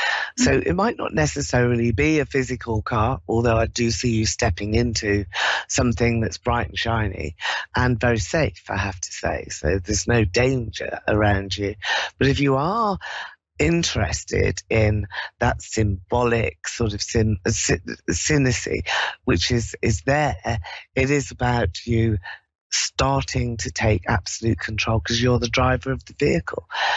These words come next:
Speaker 1: And if you match that with actually buying a new vehicle, then it's double the power. Um, and that's what you have in your favour for this year. It's sort of double that energy, double luck.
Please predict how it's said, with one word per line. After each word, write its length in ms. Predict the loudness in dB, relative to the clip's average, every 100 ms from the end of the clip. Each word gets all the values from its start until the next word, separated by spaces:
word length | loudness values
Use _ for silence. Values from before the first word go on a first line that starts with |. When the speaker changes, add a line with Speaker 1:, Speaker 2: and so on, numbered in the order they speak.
| -2 0
Speaker 1:
And 420 | 2 2 0 -2 -4 0
if 280 | 0 0 -2
you 160 | -4
match 640 | -2 0 0 -2 -6 -8 -6
that 460 | -6 -4 -6 -6 -10 -12 -10 0
with 160 | 2
actually 400 | 2 0 -2 -2
buying 580 | 0 0 0 -2 -8 -6
a 60 | -4
new 200 | -2 -2
vehicle, 640 | 0 0 0 -2 0 2 0 -2 -2 0
then 240 | 2 2
it's 220 | 2 -2 -10 -2
double 440 | 2 2 2 0
the 100 | -2
power. 500 | -2 0 2 0 -4 -8 -6
Um, 400 | -2 0 0 -4 -2
and 240 | 0 2
that's 240 | 0 -2 -2
what 140 | 0
you 160 | 2 0
have 580 | 2 2 0 -2 -8 -8 -6 -6 -4
in 160 | 0 4
your 220 | 4 2
favour 560 | 0 2 2 2 0 -2
for 120 | -2 -2
this 300 | 0 2 2
year. 240 | 0 0 -6 -8 -6
It's 180 | -2 -2
sort 140 | 0 0
of 80 | 0 0
double 360 | 0 2 0
that 220 | 0 0 -2 -2
energy, 680 | 0 0 -2 0 2 2 -2 -8 -6 -2
double 340 | 0 4 4
luck. 440 | 4 2 -2 -8